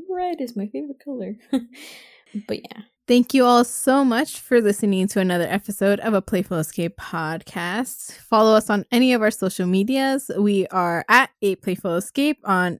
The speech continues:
Speaker 2: any platforms, for example, Facebook, Twitter, Instagram,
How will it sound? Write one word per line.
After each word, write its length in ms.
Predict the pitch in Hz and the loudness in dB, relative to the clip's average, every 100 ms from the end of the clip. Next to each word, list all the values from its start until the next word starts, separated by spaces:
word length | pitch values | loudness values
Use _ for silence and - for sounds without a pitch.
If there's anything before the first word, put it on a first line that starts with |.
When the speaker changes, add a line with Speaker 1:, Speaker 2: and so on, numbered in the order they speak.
| - | -6
Speaker 2:
any 280 | 262 277 277 | -2 0 0
platforms, 1080 | - 262 254 - 277 269 277 302 277 - - _ 208 | 0 0 0 -2 -2 -2 -2 -4 -8 -14 -20 _ -20
for 180 | - 139 | -10 -8
example, 720 | 147 - 139 180 190 214 277 _ _ - | -6 -6 -6 -6 -4 -4 -4 _ _ -8
Facebook, 480 | 185 170 - 185 - | -4 -4 -4 -8 -8
Twitter, 360 | - 170 175 214 | -6 -4 -2 -4
Instagram, 760 | 185 170 - 185 190 208 | -4 -8 -8 -8 -4 -6